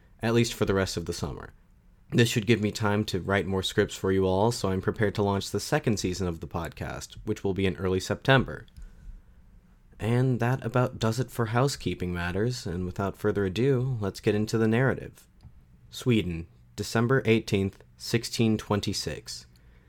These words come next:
Queen Consort Maria Eleonora was about to give birth to a child. This attempt would not be her first. Six years prior, the queen had given birth to an unnamed stillborn daughter.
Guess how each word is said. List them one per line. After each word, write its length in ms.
Queen 260
Consort 460
Maria 460
Eleonora 460
was 180
about 280
to 80
give 200
birth 300
to 120
a 60
child. 480
This 220
attempt 420
would 220
not 240
be 80
her 160
first. 500
Six 360
years 200
prior, 600
the 80
queen 240
had 160
given 240
birth 320
to 120
an 180
unnamed 480
stillborn 640
daughter. 440